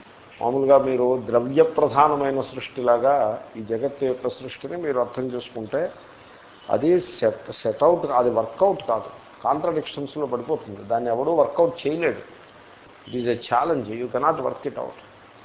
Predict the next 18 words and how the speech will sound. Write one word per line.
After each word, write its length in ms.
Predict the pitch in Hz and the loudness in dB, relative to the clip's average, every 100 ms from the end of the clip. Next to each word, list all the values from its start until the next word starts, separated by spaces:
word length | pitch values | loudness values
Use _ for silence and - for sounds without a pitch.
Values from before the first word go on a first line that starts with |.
| - - - - - - - | -20 -20 -20 -20 -20 -20 -14
ఎప్పుడూ 380 | - 107 160 165 | -14 -6 -2 0
కూడా 200 | 160 170 | 2 2
కాంట్రవర్సీస్ 800 | 170 143 147 156 139 - 165 - | 6 4 4 -2 -4 -6 -10 -10
వచ్చేస్తాయి. 480 | 123 127 - - - - - - - - - - | -12 -12 -16 -18 -20 -20 -20 -20 -20 -20 -18 -6
అయితే 580 | 147 180 160 135 156 165 165 - 139 | 2 8 12 12 10 6 0 -8 -2
థియాలజీలో 680 | 151 170 180 170 175 175 | 2 4 4 4 6 6
ఏం 60 | 165 | 6
చేస్తారంటే, 1000 | 165 165 - 160 135 117 104 104 139 156 - - - - - - | 2 -2 0 -2 -2 -4 -4 -4 -4 -6 -10 -20 -20 -20 -4 4
కాంట్రవర్సీస్ని 1080 | 135 170 175 165 - 175 - 151 127 139 | 4 6 4 4 0 -6 -4 -2 0 0
ఒక 220 | 160 135 127 | 0 0 0
జబర్దస్తి 680 | 117 127 160 165 - 170 | 0 2 2 2 0 0
వ్యవహారంగా 600 | 160 156 143 156 151 151 | 2 6 6 6 4 2
వాటినన్నింటినీ 640 | 156 147 135 139 143 135 147 | 4 4 2 -4 -4 -4 -2
కప్పిపుచ్చుతారు. 880 | 131 - 131 127 - - 92 - - - - - - - - - - - - - 131 | -4 -4 -10 -10 -14 -16 -16 -18 -20 -20 -20 -20 -20 -20 -20 -20 -20 -20 -20 -12 -6
ఈ 360 | 131 131 131 127 | -4 -4 -2 -2
ఎక్కడో 300 | - 165 175 | 2 4 6
ఒక 220 | 156 147 | 4 4
రి-, 640 | 135 131 127 123 120 | 2 2 -2 0 0